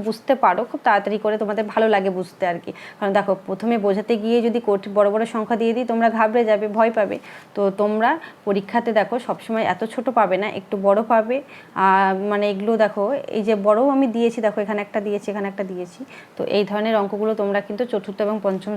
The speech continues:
শ্রেণীর ক্ষেত্রে পাবে। তো তোমরা এই অঙ্কগুলো এইভাবে করতে পারো, মনে রাখতে পারো, বেসিকটা শিখে নিয়ে এগুলো মনে রাখলে তোমাদের সময় বাঁচে।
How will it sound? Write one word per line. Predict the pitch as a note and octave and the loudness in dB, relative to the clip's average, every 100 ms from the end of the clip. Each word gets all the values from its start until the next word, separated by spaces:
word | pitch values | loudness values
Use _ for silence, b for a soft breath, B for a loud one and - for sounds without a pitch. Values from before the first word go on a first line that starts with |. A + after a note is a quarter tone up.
| G3 | -6
শ্রেণীর | G3+ G3+ | -6 -6
ক্ষেত্রে | G3+ G3 G#3+ G#3+ F#3+ | -6 -6 -4 -2 0
পাবে। | F3 G#3 - B B B | 0 -4 -8 B B B
তো | G3+ G3 | -8 -4
তোমরা | G3+ G3 G#3 G#3+ | -2 0 0 0
এই | G3+ | -2
অঙ্কগুলো | G3 G3+ G3 G#3 C#4 C4 G3 | -2 -4 -4 -4 -4 -4 -4
এইভাবে | F#3 G3 A3+ | -2 -2 -2
করতে | F#3+ F#3 - G3 | -2 -4 -4 0
পারো, | G3+ B3+ A3 | 0 0 -2
মনে | G3 G3 | 0 0
রাখতে | G3 G#3+ G3+ | -2 -6 -4
পারো, | G3 A#3 | -4 -2
বেসিকটা | G3 G#3 G#3 A3+ - | -4 -4 -6 -6 -6
শিখে | G3+ G#3 | -6 -4
নিয়ে | G#3+ | -4
এগুলো | G3+ A3 | -2 -2
মনে | F#3+ G3 | 0 0
রাখলে | G3+ A#3+ F4 B B B - | 0 -2 -8 B B B -6
তোমাদের | G3 G3 G#3 - | -2 0 -2 -4
সময় | G3 G3 G3 G3+ | -2 -2 -2 0
বাঁচে। | F3+ F3+ - | 0 -2 -8